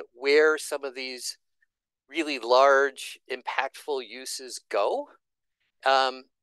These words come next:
should, uh, the city be determining the direction of their central business districts more centrally? Or is this something that's better left to the markets to figure out?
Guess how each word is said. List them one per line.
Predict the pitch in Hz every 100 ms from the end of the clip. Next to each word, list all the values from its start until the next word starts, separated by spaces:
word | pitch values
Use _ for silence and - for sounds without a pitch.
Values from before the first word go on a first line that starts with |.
| _
should, | - - 170 165 - -
uh, | 139 135 135
the | 139
city | - - 165 175 151
be | 143 131 131 127 127 _ _ _ _
determining | - 120 - 156 151 160 156 147
the | 123
direction | - 107 107 120 131 - - 170 170 170 -
of | 131 127
their | 139
central | 135 - 135 - 120
business | 139 131 127 -
districts | - - 147 139 -
more | 117
centrally? | 113 - 147 - 196 240 233 _ _ _ -
Or | 151
is | 175 185 180
this | 175 165
something | - 156 - 147
that's | 131 131
better | - 131 123 123
left | 113 113 - - _ -
to | - 120 117 110 110 _ _ _ _ -
the |
markets | 117 120 113 131 -
to | -
figure | - 101 - 85
out? | -